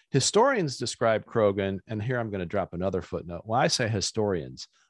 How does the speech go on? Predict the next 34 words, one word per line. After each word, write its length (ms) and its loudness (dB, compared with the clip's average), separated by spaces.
I 120 2
mean 360 2
the 140 -4
librarian 960 2
in 160 -6
Fremont, 400 -2
Ohio, 580 2
who 180 -2
wrote 300 0
the 100 -4
longest 640 0
and 120 -4
most 220 0
detailed 420 -2
history 640 -2
of 360 2
the 80 -8
Battle 360 0
of 100 -6
Fort 260 -6
Stephenson, 520 -6
which 160 -10
we're 80 -4
about 240 -6
to 80 -20
get 200 -4
to. 80 -6
But 120 -2
historians 800 2
describe 460 4
Croghan 460 2
as, 140 0
quote, 360 4
"debonair 720 4